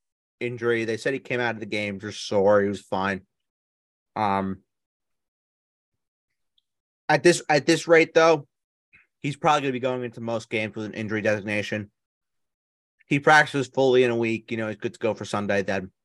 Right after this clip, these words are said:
you're fine. At this point with Josh Allen, you just need to make sure you have an insurance policy for him stashed in your bench.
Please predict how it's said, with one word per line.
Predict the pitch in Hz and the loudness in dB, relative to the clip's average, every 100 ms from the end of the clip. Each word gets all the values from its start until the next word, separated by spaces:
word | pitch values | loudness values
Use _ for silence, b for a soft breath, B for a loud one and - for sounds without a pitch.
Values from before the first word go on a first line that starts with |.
| _ | _
you're | 113 113 | -6 -4
fine. | - 101 202 - b b | -2 -2 -2 -8 b b
At | 165 | 0
this | 175 202 | 2 2
point | 214 214 | 2 2
with | 165 | 4
Josh | 165 156 151 | 6 6 6
Allen, | 147 143 135 | 4 2 0
you | 131 | -6
just | 131 | -6
need | 123 | -6
to | |
make | 120 117 | -4 -4
sure | - 117 | -2 -4
you | 104 113 | -4 -6
have | 104 | -6
an | 98 | -6
insurance | 92 101 92 - | -8 -8 -8 -6
policy | 92 92 95 | -4 -4 -8
for | - | -10
him | 95 | -10
stashed | - 90 82 - | -8 -10 -10 -12
in | |
your | 80 | -14
bench. | - - | -12 -14